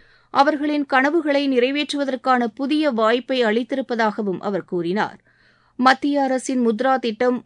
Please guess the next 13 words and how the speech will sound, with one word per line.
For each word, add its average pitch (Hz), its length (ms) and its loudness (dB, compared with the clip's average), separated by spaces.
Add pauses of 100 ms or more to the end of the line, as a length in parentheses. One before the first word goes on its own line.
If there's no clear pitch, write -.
மகளிருக்கான 254 800 0 (100)
ட்ரோன் 262 320 4
டி 240 180 -2
டி 262 160 -4
திட்டம், 240 420 -4 (280)
மகளிர் 247 540 2
காப்பீட்டு 247 440 0
இயக்கம் 240 480 0
உள்ளிட்டவை 233 480 0 (460)
மகளிர் 302 540 2
சுய 294 280 -4
வேலைவாய்ப்பை 269 720 0
பெறுவதற்கான 247 720 0